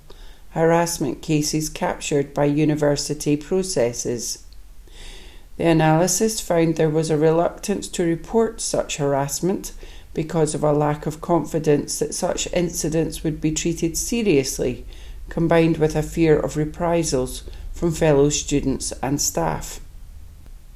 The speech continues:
Students found that existing support advisors were white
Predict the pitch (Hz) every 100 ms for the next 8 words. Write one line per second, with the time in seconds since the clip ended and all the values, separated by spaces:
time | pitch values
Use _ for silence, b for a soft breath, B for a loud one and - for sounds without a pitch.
0 | - - - - - - 202 196 220 -
1 | - 170 165 156 156 165 156 - 175 -
2 | 170 160 156 160 - 202 - 147 - 147
3 | 143 143 156 147 - 143 143 208 202 -
4 | -